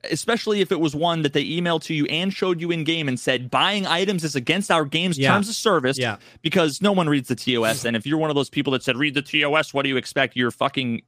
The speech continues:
Speaker 1: you're
Speaker 2: Yeah.
Speaker 1: completely
Speaker 2: Yeah.
Speaker 1: bullshit. The most hypocritical fucking clown I've ever heard, because I promise you, you haven't read any T O S in your goddamn life.
Speaker 2: Yep.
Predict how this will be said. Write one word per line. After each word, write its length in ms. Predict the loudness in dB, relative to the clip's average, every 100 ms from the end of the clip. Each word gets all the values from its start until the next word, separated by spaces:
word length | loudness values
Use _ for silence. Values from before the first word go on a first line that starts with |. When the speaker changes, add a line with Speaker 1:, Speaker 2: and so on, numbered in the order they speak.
| _
Speaker 1:
you're 280 | 2 4 6
Speaker 2:
Yeah. 240 | 6 2
Speaker 1:
completely 580 | 0 -6 0 2 4 4
Speaker 2:
Yeah. 220 | 6 4
Speaker 1:
bullshit. 640 | 4 4 2 -4 -2 -2 -4 -14 -20 -2
The 140 | 0
most 300 | 2 2 0
hypocritical 720 | -2 -2 0 0 0 0 -2 -4 -4
fucking 300 | -2 -2 -4
clown 360 | -2 0 0 0
I've 140 | 0
ever 200 | 0 0
heard, 240 | 0 0
because 240 | -2 -4 -2
I 100 | -2
promise 440 | 0 -2 -2 -2
you, 60 | -2
you 100 | 0
haven't 260 | 0 0 0
read 140 | 0
any 160 | -2 -6
T 200 | -6 -4
O 80 | -4
S 160 | -8
in 60 | -14
your 100 | -8
goddamn 400 | -6 -6 -10 -2
life. 320 | -2 -2 -8 _
Speaker 2:
Yep. 220 | -4 -4